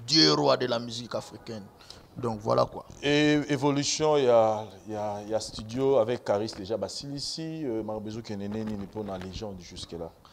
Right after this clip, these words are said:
Speaker 1: En fait, euh, oui. C'est une très belle question, comme on dit. Donc, euh, Caris, déjà, c'est bon. Donc, la chanson a été faite. Donc, euh, c'est juste, je sais, dans deux ou trois jours, on va clipper. Donc, euh, voilà.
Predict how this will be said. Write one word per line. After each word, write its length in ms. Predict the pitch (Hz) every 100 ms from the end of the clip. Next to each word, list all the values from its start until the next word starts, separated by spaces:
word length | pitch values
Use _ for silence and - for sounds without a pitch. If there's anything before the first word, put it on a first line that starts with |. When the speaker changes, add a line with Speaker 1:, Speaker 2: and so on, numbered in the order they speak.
| _
Speaker 1:
En 120 | 131
fait, 260 | 135 196 -
euh, 240 | 135 123
oui. 340 | 120 143 190 - - _ - -
C'est 100 | -
une 80 | 127
très 200 | - 139
belle 160 | 127 117
question, 340 | - 120 135
comme 180 | 120 113
on 80 | 117
dit. 200 | 123 - - - - -
Donc, 320 | 135 131 117 117
euh, 420 | 107 104 110 110 -
Caris, 340 | 117 117 131 120
déjà, 420 | 120 117 139 143
c'est 160 | 135 117
bon. 260 | 127 180 240 - - _ - - - - -
Donc, 160 | 120 113
la 100 | 110
chanson 340 | - 110 131
a 60 | 123
été 220 | 113 123
faite. 420 | - 151 - -
Donc, 260 | 120 110 -
euh, 160 | 107 101
c'est 140 | 101 113
juste, 340 | 110 131 127
je 140 | 117 120
sais, 340 | - 135 135 - - - - 127
dans 180 | 120 113 120 113
deux 120 | 156
ou 140 | 151 147
trois 280 | - 147
jours, 160 | 135 135
on 40 |
va 120 | 123 131
clipper. 580 | - 117 107 139 - - -
Donc, 280 | 117 107 110
euh, 420 | 98 104 - 87 98
voilà. 340 | 117 117